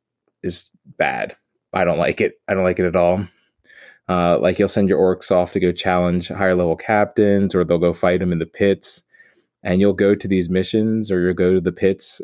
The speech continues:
and you sit there and you watch your orc fight another orc for,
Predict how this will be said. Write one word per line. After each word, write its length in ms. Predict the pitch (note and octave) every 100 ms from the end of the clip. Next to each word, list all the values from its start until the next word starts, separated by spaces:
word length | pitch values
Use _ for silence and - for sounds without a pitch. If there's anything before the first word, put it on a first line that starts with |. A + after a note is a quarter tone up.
| -
and 240 | F#2+ F2
you 100 | E2+
sit 240 | - F#2+ -
there 240 | F#2 F2+
and 160 | F2 F2+
you 160 | F2
watch 640 | E2 F2 E2+ E2+ - - - _ _ _ _ _ _ _ -
your 200 | F2 F2
orc 480 | F2+ E2+ D#2+ - - _ _ _ _ _ -
fight 260 | - E2+
another 280 | D2+ F2+ E2+
orc 420 | - E2+ D2+ - - _ _ _ _ _ _
for, 420 | - D#2+ D2+